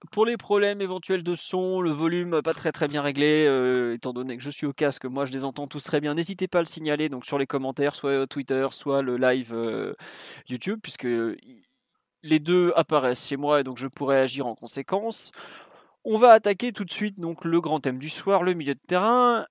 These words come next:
Le P S G dispose actuellement de, quand même, d'un certain nombre de joueurs évoluant dans ce secteur de jeu, puisque, aux dernières nouvelles,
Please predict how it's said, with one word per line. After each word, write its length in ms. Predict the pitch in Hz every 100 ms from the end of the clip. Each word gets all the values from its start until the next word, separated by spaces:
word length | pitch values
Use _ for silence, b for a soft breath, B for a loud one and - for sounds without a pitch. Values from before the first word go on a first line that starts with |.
| _ _ _
Le 200 | 185 180
P 160 | 208 196
S 80 |
G 140 | 180 240
dispose 600 | 180 170 - - 202 180
actuellement 480 | 156 - 165 175 185
de, 60 |
quand 100 | -
même, 80 | 156
d'un 80 | 135
certain 340 | - 165 165
nombre 240 | 165 175 147
de 120 | 135
joueurs 320 | 139 160 156
évoluant 340 | 127 135 139
dans 140 | 139 117
ce 80 | -
secteur 360 | 135 - 139
de 120 | 151
jeu, 220 | 185 247 226
puisque, 440 | - 180 - 175 170 - -
aux 80 | 226
dernières 300 | 175 131 123
nouvelles, 480 | 165 185 220 220